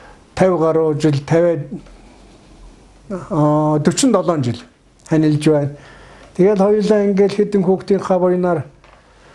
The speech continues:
өвөлд нь ирж ингээд сайхан өвөлж чихал зунд нь очиж нутагта гэрээ барьж хэдэн өхрөө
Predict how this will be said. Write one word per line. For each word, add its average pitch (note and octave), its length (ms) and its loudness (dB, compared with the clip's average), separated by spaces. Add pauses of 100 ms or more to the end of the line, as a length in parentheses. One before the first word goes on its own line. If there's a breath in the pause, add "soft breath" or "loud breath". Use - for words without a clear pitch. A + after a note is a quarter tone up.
(240 soft breath)
өвөлд F#3 480 2
нь F#3 80 4
ирж D#3+ 240 0
ингээд E3+ 320 0
сайхан D3+ 400 0
өвөлж D3 320 -2
чихал D3+ 240 -2
зунд F#3 320 -2
нь F#3+ 80 2
очиж D#3+ 320 -2
нутагта C#3+ 800 -2 (160)
гэрээ E3 240 2
барьж C#3+ 320 0 (1120 loud breath)
хэдэн D#3+ 320 2
өхрөө D3 440 2